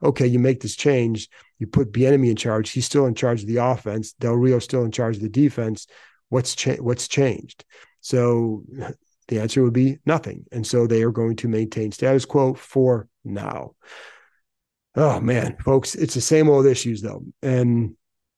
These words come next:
<clears throat> it's just, this, this stuff gets exhausting talking about it. It's, it's, it gets exhausting asking coaches and players about it,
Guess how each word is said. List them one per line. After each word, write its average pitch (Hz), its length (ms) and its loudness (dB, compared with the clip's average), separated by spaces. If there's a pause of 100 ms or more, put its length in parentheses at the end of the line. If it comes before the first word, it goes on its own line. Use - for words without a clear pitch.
(600)
<clears throat> 143 200 -2
it's 127 500 -2
just, - 360 0 (120)
this, 131 340 0 (180)
this 143 180 2
stuff 139 260 0
gets - 220 0
exhausting 120 520 0
talking 117 360 -4
about 113 260 -2
it. 113 80 0
It's, - 220 -8
it's, 139 280 -8
it 139 80 -8
gets 123 200 0
exhausting 117 580 -2
asking 117 520 -4
coaches 117 420 -2
and 101 100 -6
players 113 300 0
about 107 320 -2
it, 101 160 -6